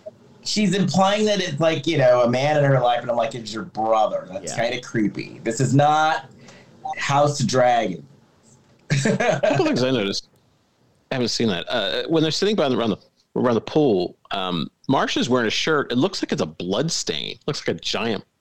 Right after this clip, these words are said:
Speaker 3: blood stain. I don't know if you noticed that.
Speaker 2: I did not.
Speaker 3: It's not.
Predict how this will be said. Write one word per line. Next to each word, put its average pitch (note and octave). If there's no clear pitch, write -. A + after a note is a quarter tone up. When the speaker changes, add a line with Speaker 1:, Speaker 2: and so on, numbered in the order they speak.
Speaker 3:
blood A2+
stain. -
I -
don't D2
know G2+
if G2
you F#2+
noticed F#2
that. -
Speaker 2:
I A2
did D#2
not. -
Speaker 3:
It's -
not. A2+